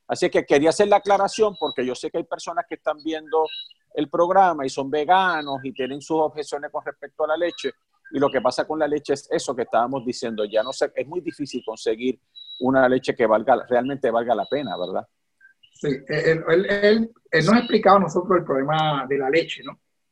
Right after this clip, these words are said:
Speaker 2: En términos de que los procesos que se usan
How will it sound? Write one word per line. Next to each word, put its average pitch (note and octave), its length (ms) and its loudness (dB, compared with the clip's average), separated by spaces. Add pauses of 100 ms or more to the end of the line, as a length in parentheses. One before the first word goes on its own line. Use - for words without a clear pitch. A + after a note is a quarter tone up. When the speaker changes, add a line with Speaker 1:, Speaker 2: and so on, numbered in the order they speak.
(160)
Speaker 2:
En C#3+ 200 -6
términos E3 540 2
de D#3 160 0
que C3+ 460 4
los C#3+ 200 0
procesos C#3+ 420 -4
que E3 120 -4
se F3 120 2
usan E3+ 340 2